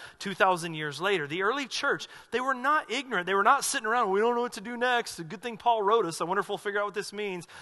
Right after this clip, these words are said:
but we won't know for sure until two thousand years later when some dummy in Medford preaches on it." Like, that's not what the early church was doing at all.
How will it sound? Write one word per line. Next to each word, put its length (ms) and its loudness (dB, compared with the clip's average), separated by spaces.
but 120 -2
we 100 2
won't 200 2
know 140 4
for 140 -2
sure 260 2
until 240 0
two 160 -10
thousand 320 2
years 220 -4
later 200 2
when 100 -2
some 200 -6
dummy 320 0
in 100 -4
Medford 340 -2
preaches 360 -4
on 160 -8
it." 60 -20
Like, 100 -8
that's 220 -2
not 420 4
what 120 -12
the 120 0
early 160 2
church 300 -2
was 100 -6
doing 260 -4
at 60 -4
all. 160 4